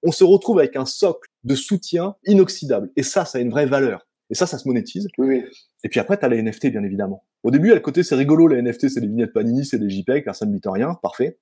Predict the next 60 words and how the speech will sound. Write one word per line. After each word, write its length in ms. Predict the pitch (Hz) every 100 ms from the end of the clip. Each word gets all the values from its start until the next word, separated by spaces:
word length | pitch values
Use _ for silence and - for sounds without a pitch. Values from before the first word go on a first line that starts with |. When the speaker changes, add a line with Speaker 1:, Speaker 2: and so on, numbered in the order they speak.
| - -
Speaker 1:
Et 60 |
puis 100 | -
au 40 | 180
bout 80 |
d'un 80 | 147
moment, 140 | 127 202
tu 100 | -
t'aperçois 440 | 113 107 139 202
que, 260 | - 104 -
bah, 100 | 104
les 140 | 131 135
J 160 | 139
peg 480 | 131 156 147 110 101
que 80 | 113
t'as 140 | 120
distribués 440 | 117 - 120 113 131
dans 100 | 107
le 60 |
cadre 160 | 123 113
d'opérations 440 | 107 107 104 120
marketing 460 | 113 - 113 127 123
pour 160 | 117
rire 140 | 107 104
au 60 | 98
départ, 380 | 92 120 170 -
ils 180 | 123 107
te, 100 | 117 120
ils 100 | -
commencent 260 | 127 135
à 40 | 127
avoir 200 | 135 131
une 80 |
valeur, 340 | 123 113 110 _ 104
notamment 360 | 110 107 127
au 60 | 131
Glaou, 280 | 113 131 127
pourquoi 260 | - 101
pas. 140 | - -
Et 140 | 147
que, 200 | - 190
bah, 440 | 151 110 113 98 101
cette 480 | - 139 - 127 113
collection 300 | 135 123 139
limitée 300 | 131 127 131
initiale, 500 | 117 107 240 254 -
qui 120 | 151
entre 200 | 135 139
guillemets 220 | 135 156
a 40 | 139
été 200 | 127 123
prise 380 | - 127 139
pour 180 | - 107
étant 180 | 98 120
quelque 220 | 117 -
chose 160 | 131 113
de 80 | 98
simplement 360 | 107 113 113
fun 240 | - 147 131
et 60 |
ludique, 480 | 101 98 151 -